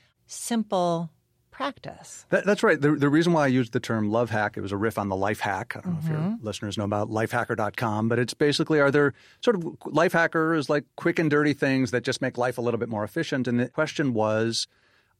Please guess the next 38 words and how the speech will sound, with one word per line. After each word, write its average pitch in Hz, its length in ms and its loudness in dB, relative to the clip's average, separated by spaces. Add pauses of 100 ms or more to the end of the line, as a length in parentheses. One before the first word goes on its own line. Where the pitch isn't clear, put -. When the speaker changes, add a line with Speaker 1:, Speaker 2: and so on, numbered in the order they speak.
Speaker 2:
are 139 220 4
there 135 180 2
relationship 120 480 -4
versions 165 380 -4
of 95 80 -12
those? 127 480 -8
And 117 160 -2
so 123 180 0
the, 123 140 0
the 123 180 -4
rule 123 300 0
that 127 100 0
I 117 120 0
had 110 400 -2
for 113 120 -6
something 110 280 -4
to, 101 100 -6 (220)
to - 100 -10
count 110 320 -4
as 104 160 -4
a 101 320 -4
love 107 180 0
hack 117 340 -6
is 120 120 -4
it 107 80 -2
had 113 140 -2
to 113 40 -2
have 110 140 -4
two 120 340 -4
characteristics. 107 680 -4
One 120 200 -2
is 117 100 0
it 107 60 0
had 110 140 -2
to 117 40 -2
be 110 100 0
minimal 110 360 0
effort. 151 320 -6